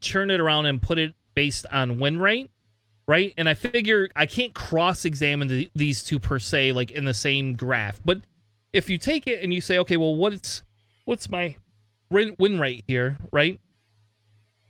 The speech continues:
Resistance. <laughs> This, hands down, only,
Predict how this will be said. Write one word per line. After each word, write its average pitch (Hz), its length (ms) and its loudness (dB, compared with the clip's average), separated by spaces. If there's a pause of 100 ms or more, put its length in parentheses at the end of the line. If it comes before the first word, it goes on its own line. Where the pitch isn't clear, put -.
Resistance. 170 920 -2
<laughs> - 40 -14 (340)
This, 196 260 -2 (320)
hands 208 280 0
down, 165 320 2 (100)
only, 269 440 0